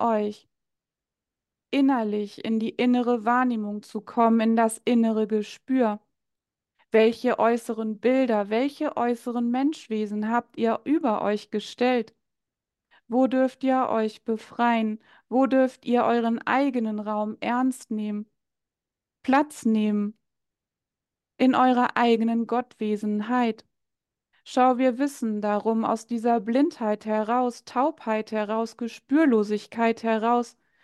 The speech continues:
seid ihr oftmals orientierungslos in euch. Dies lädt dazu ein, sich im Außen Richtlinien zu basteln, zu suchen, andere Menschwesen über euch zu stellen.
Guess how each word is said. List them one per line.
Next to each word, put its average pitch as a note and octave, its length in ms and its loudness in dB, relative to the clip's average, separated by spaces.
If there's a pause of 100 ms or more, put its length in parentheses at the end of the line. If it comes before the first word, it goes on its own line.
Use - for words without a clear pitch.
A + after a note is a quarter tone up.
(200)
seid B3+ 340 2
ihr B3+ 320 0
oftmals A#3 680 -4
orientierungslos A3 1600 -4
in G#3+ 320 -4
euch. A#3 400 0 (480)
Dies C4 260 2
lädt C#4+ 340 0
dazu A#3 460 -4
ein, A3 380 2
sich A#3 200 -4
im A3+ 200 -2
Außen A3+ 580 -2 (1040)
Richtlinien A3 840 2
zu A3+ 220 -6
basteln, A#3 580 0
zu A3+ 260 -6
suchen, A#3+ 480 0
andere A#3 380 0
Menschwesen A#3 720 -2
über B3 260 0
euch A3+ 280 -2
zu - 180 -12
stellen. A#3 600 0